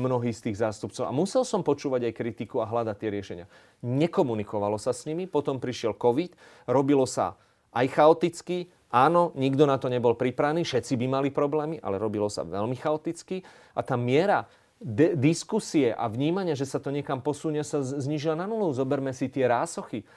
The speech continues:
Veď čo sa za rok robilo? Veď to vy, aj vy to musíte sledovať, nie?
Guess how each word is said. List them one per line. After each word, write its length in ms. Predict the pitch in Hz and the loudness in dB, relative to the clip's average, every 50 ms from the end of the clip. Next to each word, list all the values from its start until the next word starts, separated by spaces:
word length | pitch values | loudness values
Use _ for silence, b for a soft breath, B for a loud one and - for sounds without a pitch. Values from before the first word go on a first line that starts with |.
| b b b | b b b
Veď 140 | b 113 104 | b -10 -6
čo 140 | - - 160 | 2 2 2
sa 160 | 170 165 - 233 | 2 4 -2 0
za 160 | 196 208 175 | 0 0 2
rok 160 | 151 143 123 | 2 2 2
robilo? 320 | 127 135 123 120 135 127 120 | 2 2 2 4 4 4 4
Veď 300 | 113 131 120 - - - | 2 2 -2 -4 -2 2
to 160 | - 127 117 | 2 2 2
vy, 160 | 110 120 143 | 2 2 4
aj 160 | 131 123 123 | 4 4 4
vy 160 | 117 117 120 117 | 4 2 -4 -2
to 160 | - 120 104 | -2 -2 -2
musíte 400 | 107 143 175 - 262 247 - 180 | 0 -2 -2 -4 -6 -4 -4 -4
sledovať, 480 | - - 135 123 113 120 113 110 107 | -2 2 0 2 4 4 2 2 0
nie? 180 | 92 107 120 | -2 -2 -6